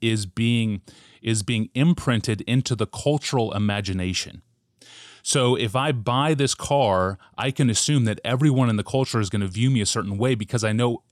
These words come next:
everybody in the culture has seen this advertisement.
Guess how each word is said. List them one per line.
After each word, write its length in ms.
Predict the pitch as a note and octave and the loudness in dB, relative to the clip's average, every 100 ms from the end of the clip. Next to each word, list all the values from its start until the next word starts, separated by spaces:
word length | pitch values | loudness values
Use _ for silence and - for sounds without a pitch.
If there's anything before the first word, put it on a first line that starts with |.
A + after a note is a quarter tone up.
| B2 | -2
everybody 360 | C3+ C#3 B2 | 2 2 2
in 60 | A2+ | 2
the 60 | |
culture 320 | G#2+ B2+ A#2+ G#2+ | 0 -2 -2 -2
has 120 | F2+ | 0
seen 360 | - C#3+ D3+ | 0 2 2
this 160 | A#2+ G#2+ | 2 0
advertisement. 800 | A2+ A#2 G#2 F#2+ F2+ - E2+ - | -2 -4 -6 -6 -8 -8 -12 -16